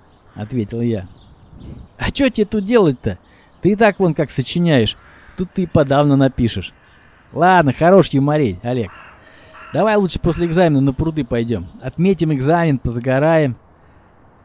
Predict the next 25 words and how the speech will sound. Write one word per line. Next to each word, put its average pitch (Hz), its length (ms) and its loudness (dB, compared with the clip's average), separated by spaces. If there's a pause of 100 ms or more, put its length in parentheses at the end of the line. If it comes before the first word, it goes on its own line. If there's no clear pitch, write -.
(320)
Да 147 120 -2
и 185 60 4
попоём, 139 480 2
малёк. 156 280 4 (320)
Вы 147 160 0
как, 175 220 0
пацаны?" — 127 420 -2
спросил 113 360 -4
я 113 160 0
у 117 80 -2
всех. 95 240 -8 (600)
"Конечно, 156 420 2
и 139 40 2
погодка 147 440 4
шепчет", — 160 440 0
ответил 120 380 -4
Сашка, 123 320 -2
немного 120 400 0
нервничая 135 440 -2
перед 117 240 -4
экзаменом. 104 460 -6 (1120)
Так 175 220 0
мы 165 140 4
и 165 60 6
решили. 117 420 -2